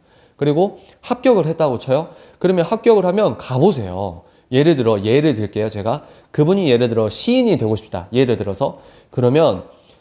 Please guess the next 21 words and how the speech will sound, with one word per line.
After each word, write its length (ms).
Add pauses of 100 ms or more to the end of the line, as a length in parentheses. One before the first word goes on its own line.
(360)
합격을 500
하고 400
은행, 440
뭐, 340
은행이나 580
어떤 280
또 100
뭐가 420
있을까요? 580
은행이나 680
어떤 440
뭐, 420 (300)
기업이나 1040 (500)
또 260
관료, 440
어떤 240
공기관이나 840
이렇게 320
들어갈 400
수가 220
있잖아요. 460